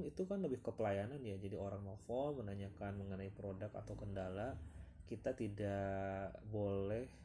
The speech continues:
eh, keluar skrip. Keluar skrip kalau misalkan, apalagi untuk emosi ya, itu tidak boleh, tidak diperkenankan untuk beremosi ketika menjadi call center. Jadi kalau misalkan mereka marah-marah akibat kesal, eh, apa,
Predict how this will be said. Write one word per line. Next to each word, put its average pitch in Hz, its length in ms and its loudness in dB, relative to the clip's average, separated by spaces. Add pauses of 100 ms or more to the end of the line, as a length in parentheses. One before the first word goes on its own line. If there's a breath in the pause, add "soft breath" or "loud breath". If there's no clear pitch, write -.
(340 loud breath)
eh, 101 220 0 (100)
keluar 104 380 4
skrip. 127 320 0 (720 loud breath)
Keluar 113 200 6
skrip 123 320 2
kalau 117 240 8
misalkan, 113 400 0
apalagi 113 400 6
untuk 120 160 -2
emosi 110 480 0
ya, 98 80 4
itu 95 160 -4
tidak 101 240 -2
boleh, 98 240 0
tidak 104 240 0
diperkenankan 107 680 -2
untuk 104 120 -8
beremosi 98 720 -4
ketika 98 320 -6
menjadi 104 240 -2
call 101 160 -4
center. 95 360 -4
Jadi 104 200 -2
kalau 123 160 6
misalkan 113 320 0 (160)
mereka 101 240 -2
marah-marah 101 640 2
akibat 104 240 -2
kesal, 101 480 2 (1800 soft breath)
eh, 101 640 4
apa, 185 240 2